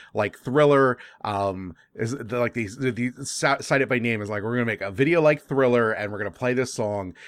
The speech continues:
but the song summons the ghost of Paganini to, like, come and start murdering the band. And if you just want a bunch of, like, eighties Euro rock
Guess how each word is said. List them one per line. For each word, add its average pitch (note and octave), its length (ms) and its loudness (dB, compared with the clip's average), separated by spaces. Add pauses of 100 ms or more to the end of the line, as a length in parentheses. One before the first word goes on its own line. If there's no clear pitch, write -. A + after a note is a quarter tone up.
(180)
but A2 140 -2
the A2 80 -4
song B2+ 440 0
summons A#2+ 580 0
the A2 100 -4
ghost G#2+ 500 -6
of G#2+ 160 -6
Paganini G#2 680 -4
to, A2 160 -6
like, F#2+ 240 -4
come F#2+ 260 -10
and F#2 100 -12
start F#2+ 280 -6
murdering F2+ 420 -8
the F2 60 -12
band. E2 420 -14 (420)
And G2 100 -4
if G2 60 -4
you A#2+ 120 2
just C3 120 0
want A#2 220 2
a G#2 60 -2
bunch A2+ 320 -4
of, A2+ 80 0
like, F#2+ 420 -4
eighties A#2+ 640 -2
Euro A#2 640 0
rock G#2+ 500 -4